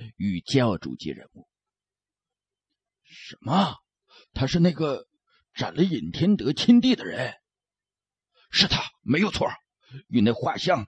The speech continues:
很像啊，连八景宫的主人的弟弟都敢杀，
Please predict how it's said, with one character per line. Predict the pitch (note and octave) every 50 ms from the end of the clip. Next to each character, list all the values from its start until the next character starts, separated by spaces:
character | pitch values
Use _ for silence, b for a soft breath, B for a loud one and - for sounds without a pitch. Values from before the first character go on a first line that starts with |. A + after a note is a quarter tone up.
| _
很 | - - - - - - -
像 | - F#3 A3 A#3 C#4 B3+ D3
啊， | A2+ G2+ - - _ _ _ _ _ B B C#3+ C#3+ C3+ -
连 | B2+ B2 A#2+
八 | - - E3 F3 G3+
景 | F3+ C#3 A#2 G#2
宫 | - E3+ G#3 G#3+
的 | G#3 G3+
主 | - - A2 F#2 F#2
人 | F2 F2 B2+
的 | D#3+ F#3+
弟 | - - C#4+ C#4+ C4
弟 | - A#2+ -
都 | - C3
敢 | B2+ - G#2+ G#2
杀， | - - B2+ A#2+ -